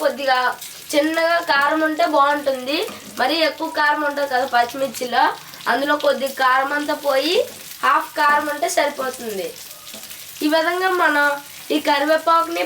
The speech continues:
పచ్చిమిర్చిని అయితే ఫ్రై చేసుకుందాం. అయితే ఫ్రై అయిపోయింది కాబట్టి మనం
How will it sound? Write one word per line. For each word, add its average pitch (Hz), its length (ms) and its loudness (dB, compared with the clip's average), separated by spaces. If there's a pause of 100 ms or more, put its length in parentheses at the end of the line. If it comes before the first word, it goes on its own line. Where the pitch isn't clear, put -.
పచ్చిమిర్చిని 302 680 -2
అయితే 294 240 -2
ఫ్రై 294 140 2 (120)
చేసుకుందాం. 226 500 -4 (1300)
అయితే 359 220 -4
ఫ్రై 302 140 4 (100)
అయిపోయింది 330 440 0
కాబట్టి 302 240 0 (100)
మనం 277 200 0